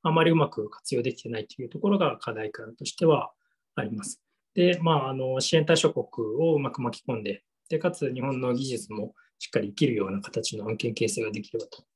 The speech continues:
いうふうなことを考えています。で、こう、実施にあたってはどういうことをやっ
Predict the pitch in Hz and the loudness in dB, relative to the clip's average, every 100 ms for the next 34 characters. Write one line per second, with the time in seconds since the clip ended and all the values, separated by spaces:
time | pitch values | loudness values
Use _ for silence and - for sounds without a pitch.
0 | - 123 165 170 147 _ 143 117 - 135 | -4 2 4 4 2 _ -10 -8 -8 -8
1 | 113 - 160 143 - _ - _ _ _ | -8 -12 -14 -16 -18 _ -20 _ _ _
2 | _ - 180 180 180 170 147 151 151 - | _ 4 6 6 6 6 6 2 4 0
3 | - 196 196 196 196 190 190 - 180 123 | 2 8 10 8 8 4 4 4 4 4
4 | 131 143 147 147 156 160 156 | 2 2 2 0 4 4 4